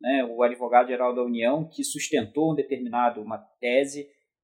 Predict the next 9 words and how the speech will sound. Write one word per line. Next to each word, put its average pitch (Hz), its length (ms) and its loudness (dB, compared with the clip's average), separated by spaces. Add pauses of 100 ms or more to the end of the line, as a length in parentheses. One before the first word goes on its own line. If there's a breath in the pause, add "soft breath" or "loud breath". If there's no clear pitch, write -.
depois 131 400 0
vai 131 160 8
julgar 123 500 -2
esse, 123 580 -4
esse - 280 -10
caso 120 500 -2
no 127 160 -10
Supremo. 117 640 0 (680 soft breath)
Mas, 165 460 -2